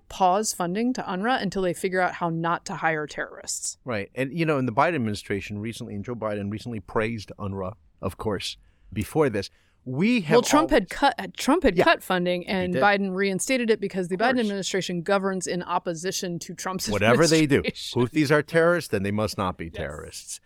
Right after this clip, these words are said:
Speaker 2: And we've always maintained, and, and, and a lot of folks among Republicans and conservatives have always maintained, uh,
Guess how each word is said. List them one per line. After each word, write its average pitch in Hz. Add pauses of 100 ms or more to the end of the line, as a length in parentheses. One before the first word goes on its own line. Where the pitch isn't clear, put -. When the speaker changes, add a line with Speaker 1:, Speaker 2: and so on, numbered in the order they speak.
(300)
Speaker 2:
And 131
we've 185
always 117
maintained, 95
and, 95
and, 101
and 104
a 107
lot 127
of 117
folks - (280)
among 101
Republicans 110
and 92
conservatives 107
have 104 (140)
always 147
maintained, 85 (640)
uh, 92